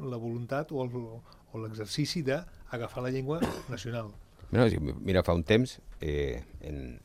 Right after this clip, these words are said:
Speaker 2: en això del rugbi vaig estar a Luxemburg amb la, amb la gent de Luxemburg, i jo pensava que a Luxemburg parlava francès.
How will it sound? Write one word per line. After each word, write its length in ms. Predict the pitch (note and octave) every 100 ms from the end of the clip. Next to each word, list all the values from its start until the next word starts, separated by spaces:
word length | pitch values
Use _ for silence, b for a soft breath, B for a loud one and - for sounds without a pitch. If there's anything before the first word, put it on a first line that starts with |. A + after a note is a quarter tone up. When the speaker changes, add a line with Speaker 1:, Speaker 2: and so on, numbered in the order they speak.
| -
Speaker 2:
en 120 | D#2+
això 220 | E2 -
del 100 | G2+
rugbi 320 | G#2 A#2+ G2+ A#2+
vaig 140 | D#2+ -
estar 160 | -
a 60 | E2+
Luxemburg 500 | D#2+ - F#2 G#2+ A2+ B B B -
amb 160 | -
la, 300 | A#1+ A#1+ - - - -
amb 120 | -
la 80 | C#2+
gent 120 | F2+ G2
de 60 |
Luxemburg, 400 | F#2 - G#2+ C3+ B B
i 60 | -
jo 40 | C#3
pensava 200 | E3+ E3
que 60 |
a 20 | G#2+
Luxemburg 400 | - G2 D#3 -
parlava 300 | F#2 A#2 C3
francès. 640 | - A#1 - D#3+ - -